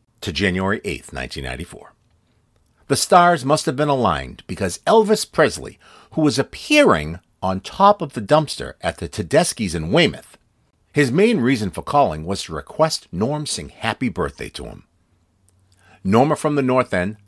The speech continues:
the old Howard Theater, candy hawkers selling naughty stuff with double entendres,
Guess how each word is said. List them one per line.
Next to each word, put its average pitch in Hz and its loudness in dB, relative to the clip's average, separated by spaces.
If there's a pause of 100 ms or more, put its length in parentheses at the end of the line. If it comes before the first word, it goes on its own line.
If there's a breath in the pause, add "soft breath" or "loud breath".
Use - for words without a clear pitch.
the 82 -2
old 104 2
Howard 104 -2
Theater, 104 2
candy 117 0
hawkers 107 -2
selling 104 -2
naughty 107 0
stuff - 0
with 98 -4
double 175 4
entendres, 156 2